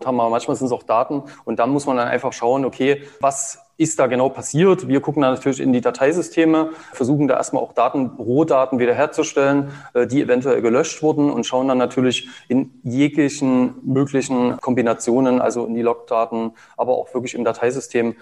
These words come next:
wurden da irgendwelche Seriennummern, äh, können da irgendwelche Seriennummern gefunden werden von irgendwelchen externen Datenträgern, die zugeordnet werden können, die zu einem bestimmten Zeitpunkt, äh, Zeitpunkt kontaktiert oder konnektiert waren. Und, äh, eventuell in Kombination mit einer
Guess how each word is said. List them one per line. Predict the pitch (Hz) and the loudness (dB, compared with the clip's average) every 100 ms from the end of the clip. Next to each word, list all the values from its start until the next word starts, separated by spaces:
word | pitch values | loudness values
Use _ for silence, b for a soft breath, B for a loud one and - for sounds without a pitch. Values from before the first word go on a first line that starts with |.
| B | B
wurden | 117 131 135 127 | -6 -2 0 0
da | 117 | 0
irgendwelche | 123 127 123 120 | 0 0 -2 -4
Seriennummern, | 120 117 139 131 127 123 120 123 120 117 | 0 2 2 2 2 0 0 -4 -4 -4
äh, | 113 | -4
können | 127 | -2
da | 123 | 0
irgendwelche | 120 117 113 | 0 0 0
Seriennummern | 120 139 127 113 | 2 2 0 -2
gefunden | - 143 139 123 | -2 -4 0 0
werden | 117 120 | 0 -2
von | - | -2
irgendwelchen | 131 117 120 - | -2 -2 -2 -2
externen | - - 123 117 | -4 -4 -4 0
Datenträgern, | 113 - - 127 120 120 | 0 -2 -4 -2 0 0
die | 127 123 | -2 -2
zugeordnet | 165 143 120 120 120 123 | -2 0 0 0 -2 0
werden | 120 123 | -2 -2
können, | 117 127 123 B B - 143 | -2 -2 -2 B B -8 -4
die | 131 | -2
zu | 143 | 0
einem | 127 123 | 2 2
bestimmten | 113 - 160 170 143 127 | 0 -2 0 2 0 -2
Zeitpunkt, | 139 151 160 - 139 135 139 - B B _ - | 0 0 0 0 0 0 -4 -18 B B _ 0
äh, | 123 | 0
Zeitpunkt | 123 127 - 135 127 | 2 -2 0 -2 -2
kontaktiert | - 135 120 - 143 147 143 | -4 -2 -4 -6 0 0 0
oder | 123 117 | 0 -2
konnektiert | - 151 147 - 160 160 147 | 0 -2 -2 -4 -2 -2 0
waren. | 131 139 143 B B B _ | -2 0 -4 B B B _
Und, | 131 131 123 | 0 2 0
äh, | - 120 120 | 0 2 2
eventuell | 123 139 185 170 139 143 | 2 2 2 0 2 2
in | 147 | 0
Kombination | 151 147 - 127 - 139 151 139 | -2 0 2 0 2 0 2 2
mit | 135 | 0
einer | 117 123 123 120 117 | 0 0 2 2 0